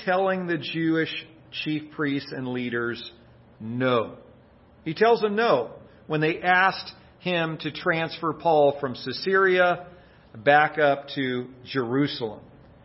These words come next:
Chances are he didn't know about their plot to ambush and assassinate Paul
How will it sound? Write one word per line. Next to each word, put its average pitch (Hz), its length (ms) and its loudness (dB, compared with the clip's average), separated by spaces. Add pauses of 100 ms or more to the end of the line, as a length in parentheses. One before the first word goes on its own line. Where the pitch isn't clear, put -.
(280)
Chances 190 440 4
are 185 240 6
he 151 140 2
didn't 160 240 -2
know 170 300 4
about 156 320 2
their 139 120 2
plot 175 460 2
to 170 180 -12
ambush 170 600 0
and 123 100 -2
assassinate 165 880 -2
Paul 170 480 0